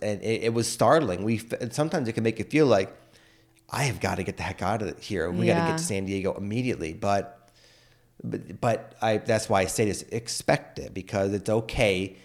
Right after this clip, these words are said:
Speaker 1: There can, you sometimes can linger in the breakdown phase, in your,
Speaker 2: Yeah.
Speaker 1: in your breaking down life,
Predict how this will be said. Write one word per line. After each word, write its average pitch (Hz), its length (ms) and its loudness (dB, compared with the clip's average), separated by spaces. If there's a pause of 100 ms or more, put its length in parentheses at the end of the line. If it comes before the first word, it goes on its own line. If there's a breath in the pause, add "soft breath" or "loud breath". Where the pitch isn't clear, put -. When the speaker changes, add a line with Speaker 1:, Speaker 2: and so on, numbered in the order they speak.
(160 loud breath)
Speaker 1:
There 104 160 2
can, 104 280 -4
you 110 120 2
sometimes 127 520 0
can 104 320 0
linger 107 560 2 (360 loud breath)
in 98 280 0
the 98 80 0
breakdown 95 640 2
phase, 87 400 -4
in 95 120 -6
your, 92 180 0
Speaker 2:
Yeah. 175 180 0
Speaker 1:
in - 60 -2
your 95 80 -2
breaking 110 500 0
down 98 380 0
life, 92 500 0